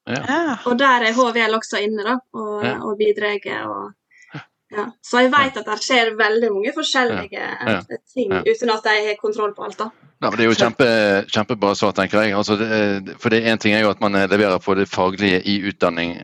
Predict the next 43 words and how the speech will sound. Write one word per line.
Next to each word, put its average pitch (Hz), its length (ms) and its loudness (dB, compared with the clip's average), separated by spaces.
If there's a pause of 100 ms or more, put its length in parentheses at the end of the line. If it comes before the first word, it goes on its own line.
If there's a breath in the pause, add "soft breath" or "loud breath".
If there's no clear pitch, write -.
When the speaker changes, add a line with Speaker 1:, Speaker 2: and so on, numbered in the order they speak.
Speaker 1:
eh, 90 220 2
og 87 80 -2
sånn, 143 280 -2
men, 104 400 -2
men 98 180 0
H 104 200 0
V 101 80 2
L 90 240 2
er 101 220 2
jo, 80 220 0
eh, 73 600 -6
engasjert 87 580 -2
i 98 180 0
veldig 90 260 0
mye 85 280 0 (140)
på, - 220 -2
eh, 80 220 0 (140)
Speaker 3:
Mhm. 226 120 -4
Speaker 1:
prosjektfronten - 1040 -8
Speaker 3:
Ja, 233 180 2
Speaker 1:
rundt - 140 -4
om. 202 60 0
Speaker 3:
ja. 226 140 0 (640)
Speaker 2:
Ja, 202 80 0
Speaker 3:
Og 185 60 0
jeg 247 100 2
er 240 80 4
Speaker 2:
så, 247 80 2
Speaker 3:
veldig 277 80 2
Speaker 2:
så - 60 -2
på 277 200 2
Speaker 3:
takknemlig, 226 360 2 (120)
jeg - 100 -10 (100)
er 233 80 0
veldig 247 180 -2
takknemlig 247 500 -4
for 208 120 -10
alle, 208 340 -2 (180)
alle 220 180 0
kontaktene 226 680 -4
jeg 208 100 -4
har 226 160 -2
fått, - 320 -16